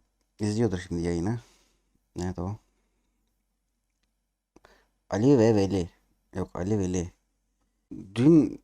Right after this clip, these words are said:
dün, dündü değil mi yayın yapma? Yok, dün yayın yaptık ya. Ondan önceki gün.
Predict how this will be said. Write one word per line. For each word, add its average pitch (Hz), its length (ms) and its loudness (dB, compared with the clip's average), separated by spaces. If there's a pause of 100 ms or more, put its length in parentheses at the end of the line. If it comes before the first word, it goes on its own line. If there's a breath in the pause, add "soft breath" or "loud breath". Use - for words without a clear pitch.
(200)
dün, 127 280 0
dündü 156 300 4
değil 233 120 4
mi 131 200 2
yayın 107 200 4
yapma? - 400 -6
Yok, - 180 -8
dün 98 120 -4
yayın 104 240 0
yaptık 107 260 -6
ya. 95 140 -4
Ondan 90 280 -4
önceki 92 260 -4
gün. - 180 -12